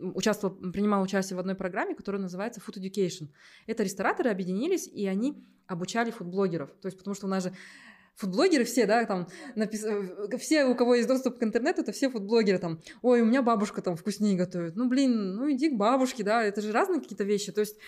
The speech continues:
и рестораторы, получается, они, э, раз в две недели собирали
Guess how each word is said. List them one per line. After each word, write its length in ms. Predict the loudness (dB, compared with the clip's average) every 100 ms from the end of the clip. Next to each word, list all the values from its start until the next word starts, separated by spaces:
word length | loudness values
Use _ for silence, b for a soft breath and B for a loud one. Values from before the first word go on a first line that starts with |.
| B -8
и 340 | 0 4 4 4
рестораторы, 460 | 2 2 2 2
получается, 400 | 0 0 0 0
они, 220 | -2 -4 B B B B
э, 160 | -2 2
раз 300 | 2 0 -4
в 40 |
две 140 | -2
недели 300 | 0 2 0
собирали 580 | 0 -2 0 0 0 -4